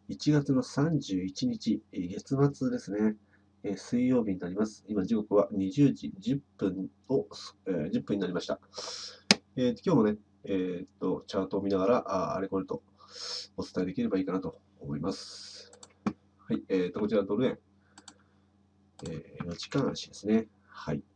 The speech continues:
<clears throat> まあ、日足から見ましょうか。はい、えー、ドル円の日足です。えーと、何本かね、線を引っ張ってありますけれども、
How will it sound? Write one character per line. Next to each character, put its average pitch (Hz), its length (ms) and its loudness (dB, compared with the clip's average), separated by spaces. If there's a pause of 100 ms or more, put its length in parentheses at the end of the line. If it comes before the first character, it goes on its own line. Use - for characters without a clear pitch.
(180)
<clears throat> - 1700 0
ま - 60 -16
あ、 - 20 -18
日 - 160 2
足 - 160 2
か 127 80 6
ら 120 60 8
見 240 100 4
ま 113 60 4
し - 100 -4
ょ - 20 2
う 214 60 0
か。 - 160 -14 (1900)
は - 100 2
い、 - 100 -8
え 113 60 -2
ー、 - 20 2
ド 113 80 4
ル 127 80 6
円 120 80 2
の 98 80 0
日 - 160 -4
足 - 200 -6
で 117 120 4
す。 - 480 -14 (360)
え - 60 -4
ー 110 160 2
と、 117 60 0
何 151 180 8
本 - 140 6
か - 80 2
ね、 95 80 0
線 107 180 4
を 87 40 4
引 - 140 -6
っ - 60 -20
張 - 80 4
っ - 80 -4
て 82 80 -2
あ - 20 -2
り 76 60 -4
ま - 80 0
す - 80 -12
け 92 60 -6
れ 92 80 0
ど 117 80 2
も、 135 180 4